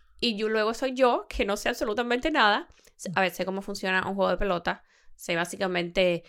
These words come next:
las posiciones, qué rol cumple cada uno, pero muy, muy básico. Entonces, quizás esto sirve para enamorarme de la pelota, o quizás sirve para, um,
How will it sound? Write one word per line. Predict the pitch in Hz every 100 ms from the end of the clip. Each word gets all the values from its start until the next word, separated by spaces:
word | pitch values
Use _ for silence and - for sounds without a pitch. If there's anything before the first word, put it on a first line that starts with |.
| _ -
las | -
posiciones, | 196 185 214 269 285 277 262 262 262 -
qué | 208
rol | 190 185
cumple | 208 208
cada | 196 196 190
uno, | 190 202 196 -
pero | 196 190 - _ -
muy, | 196 202 220
muy | 226 254
básico. | 262 175 - 180 220 330 - - _ -
Entonces, | 180 196 208 208 - -
quizás | - 202 202
esto | 208 226
sirve | - 208 208
para | 214
enamorarme | 214 214 214 214 220
de | 220
la | 220
pelota, | 240 269 185 220 - _ - _ _ _
o | - 196
quizás | 196 202 190
sirve | 185 208
para, | 202 196 160 160
um, | 156